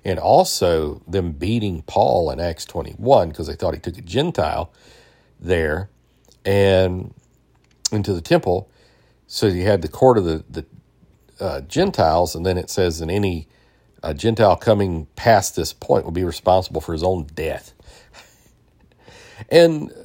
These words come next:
uh, Randall Price used to be at the University of Texas at Austin, now up at Liberty. He's done great work on the Holy of Holies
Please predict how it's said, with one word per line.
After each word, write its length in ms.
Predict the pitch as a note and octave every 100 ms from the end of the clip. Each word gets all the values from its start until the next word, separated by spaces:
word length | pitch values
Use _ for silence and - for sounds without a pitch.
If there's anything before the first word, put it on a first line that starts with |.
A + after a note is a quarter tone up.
| - -
uh, 180 | C3 B2+
Randall 340 | C3+ F#3+ F#3+
Price 640 | - C#3+ D#3+ G2 - - - - - _
used 180 | G2+ G#2
to 60 | G#2
be 100 | G#2
at 60 |
the 80 | F#2+
University 400 | G2 G2+ F#2+ -
of 80 | -
Texas 500 | A2 F2 - F2 -
at 80 | F2+
Austin, 520 | G2+ G#2+ - D#2 D2+
now 300 | F2 F2+ F2
up 180 | D2 -
at 80 |
Liberty. 380 | F#2 D3 A#2 E2 - - _ _ _
He's 260 | - A#2+ G#2+
done 180 | F#2+
great 340 | D2+ F#2 A#2+ F2
work 300 | F#2+ E2 D#2+
on 80 | D2+
the 80 |
Holy 380 | - G#2+ A#2 A2
of 100 | E2+
Holies 720 | - G#2+ A2 F2 G#1+ - -